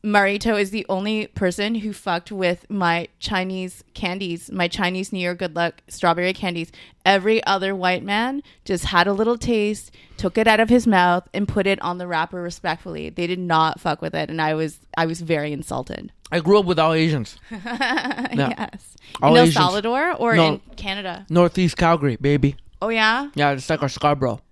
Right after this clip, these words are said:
Speaker 1: Nice.
Speaker 2: Yeah.
Speaker 1: That's amazing.
Speaker 2: Yeah, man, that's where I'm from.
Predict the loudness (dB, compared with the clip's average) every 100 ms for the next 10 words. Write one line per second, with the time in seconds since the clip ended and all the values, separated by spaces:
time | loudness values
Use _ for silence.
0 | _ -6 2 2 4 2 0 0 -2 -8
1 | -18 -20 -20 _ _ _ -10 -10 -8 -10
2 | -10 -12 -16 -16 -6 -2 0 0 -2 -4
3 | -4 -4 0 -2 -2